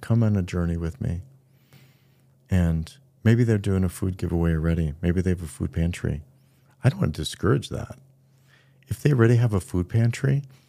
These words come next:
Beyond the Breakwater is, is, I, I can tell you where they know they're beyond the breakwater.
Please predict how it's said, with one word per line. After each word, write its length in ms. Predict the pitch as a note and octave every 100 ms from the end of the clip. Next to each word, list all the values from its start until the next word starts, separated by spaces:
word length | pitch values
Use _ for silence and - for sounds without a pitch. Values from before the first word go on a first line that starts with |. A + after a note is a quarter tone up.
| _ _ _ _ _ - -
Beyond 220 | A#2+ B2+
the 60 |
Breakwater 680 | G#2 G2 G2 F#2+ F2+ F2+ E2+
is, 240 | D#2+ - -
is, 400 | F2 E2+ E2+ - - -
I, 100 | - -
I 60 | G2+
can 140 | G#2+
tell 140 | B2+
you 80 | B2+
where 160 | A2 G2
they 140 | F#2
know 320 | F2 F2+ F#2+
they're 120 | F#2 E2+
beyond 280 | E2+ E2+
the 40 | E2
breakwater. 680 | E2 E2 E2 D#2 - -